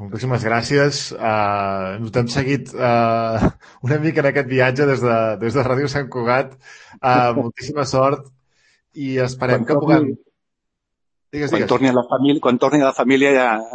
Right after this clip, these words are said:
Speaker 2: fem la,
Speaker 1: Exacte.
Speaker 2: la, l'entrevista final
Speaker 1: Sí,
Speaker 2: i ja
Speaker 1: sí,
Speaker 2: tanquem
Speaker 1: sí, sí.
Speaker 2: aquest, aquest
Speaker 1: Ti-,
Speaker 2: capítol.
Speaker 1: tingues clar que, que almenys cinc minutets segur que et dediquem quan tot estigui més tranquil i puguem tancar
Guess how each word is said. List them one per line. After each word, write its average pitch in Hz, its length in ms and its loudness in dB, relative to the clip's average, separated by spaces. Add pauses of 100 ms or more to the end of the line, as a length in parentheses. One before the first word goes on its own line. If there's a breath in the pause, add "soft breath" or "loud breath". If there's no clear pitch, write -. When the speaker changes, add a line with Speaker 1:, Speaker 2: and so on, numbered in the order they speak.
(160)
Speaker 2:
fem 117 160 2
la, 113 140 4
Speaker 1:
Exacte. 104 260 2
Speaker 2:
la, 104 120 -6 (120)
l'entrevista 110 540 -10
final 110 320 -2 (100)
Speaker 1:
Sí, 175 220 4
Speaker 2:
i 131 80 2
ja 107 100 0
Speaker 1:
sí, 101 60 0 (100)
Speaker 2:
tanquem 107 160 2
Speaker 1:
sí, 98 80 0
sí. 110 160 0
Speaker 2:
aquest, 107 140 -4 (180)
aquest 113 160 -12
Speaker 1:
Ti-, - 60 -20
Speaker 2:
capítol. 147 240 -8
Speaker 1:
tingues 190 340 -2
clar 196 220 2
que, 175 100 2 (160)
que 147 80 -4
almenys 156 400 -2
cinc 190 160 -4
minutets 156 400 -2
segur 147 240 2
que 143 80 -2
et 127 60 -8
dediquem 131 400 0
quan 131 100 -2
tot 123 160 -4
estigui 127 300 -4
més 120 180 -6
tranquil 127 460 -4
i 131 100 -8
puguem 120 240 -2
tancar 120 380 0